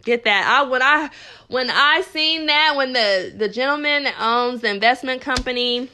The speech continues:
on this Zoom call said that, I was like, "O M G, uh,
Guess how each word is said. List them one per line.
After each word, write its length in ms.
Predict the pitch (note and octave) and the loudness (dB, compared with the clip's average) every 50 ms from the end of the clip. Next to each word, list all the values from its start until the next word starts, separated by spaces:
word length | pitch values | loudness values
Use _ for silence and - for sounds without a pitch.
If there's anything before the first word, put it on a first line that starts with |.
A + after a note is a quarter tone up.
| _ _ _ - - - - | _ _ _ -18 -18 -16 -8
on 180 | - G#3+ A3 A3 | -4 -4 -2 0
this 200 | G#3+ G#3+ G3+ G3 | 0 -2 -2 -2
Zoom 560 | G3+ F#3 E3+ F3+ F#3 G3 B3 C#4 D4 D4 D4+ | -6 -14 -16 -14 -8 -4 -2 -2 -2 -2 -4
call 460 | - - - D4+ C#4 C#4 C#4 C#4+ D4 | -6 -4 0 4 4 6 6 4 4
said 400 | C#4+ - - C#4+ C#4 C#4 C4+ C4+ | 0 -6 -4 -4 -2 -2 -2 -2
that, 420 | C4 B3+ B3+ C#4 - - - - - - - - - - - - - | 0 0 0 0 -2 -6 -18 -20 -20 -20 -20 -20 -20 -20 -18 -8 -2
I 200 | - A#3+ B3+ C4+ | 2 4 4 4
was 180 | C#4 C#4 A#3+ A#3+ | 2 0 -2 0
like, 260 | A3 G3+ G3+ G3 - - | 0 0 0 -2 -4 -4
"O 640 | - A3+ B3 C4 C4+ C#4 C#4 C#4 C#4 C#4 C#4+ C#4+ - - | 0 4 6 6 8 8 8 8 6 6 4 2 2 2
M 440 | A#3+ C#4 C#4 C#4 C#4 C#4 C4 B3+ A3+ - - G3+ G3+ | 4 4 6 6 6 4 2 2 -4 -10 -14 -14 -14
G, 720 | G3 G3+ A#3 C#4+ D4+ E4 F4 F4+ F#4 G4+ F#4 F#4 E4+ D#4+ D#4 | -12 -6 -2 2 4 6 6 8 8 8 8 6 6 4 4
uh, 440 | C#4+ C4+ B3+ A#3+ A3 G#3+ G3 F#3 F3+ | 6 6 6 6 4 4 2 0 -2